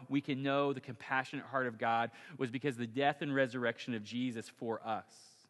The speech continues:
And so we start on the bread side, and it'll be torn away for you, and then it's dipped into the wine to remind us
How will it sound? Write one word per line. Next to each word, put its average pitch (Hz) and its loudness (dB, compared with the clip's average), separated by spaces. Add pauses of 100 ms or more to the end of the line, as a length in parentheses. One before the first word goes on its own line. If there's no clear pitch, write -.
(800)
And - 2
so - 0
we 151 2
start 165 6
on 180 6
the 170 2
bread 151 6
side, 147 8
and 139 6
it'll 135 2
be 131 -2
torn 151 0
away 135 4
for 131 -2
you, 127 0 (260)
and 135 2
then 139 2
it's 117 -4
dipped 139 0
into 143 0
the 131 0
wine 127 2
to 117 -6
remind 123 2
us 117 -2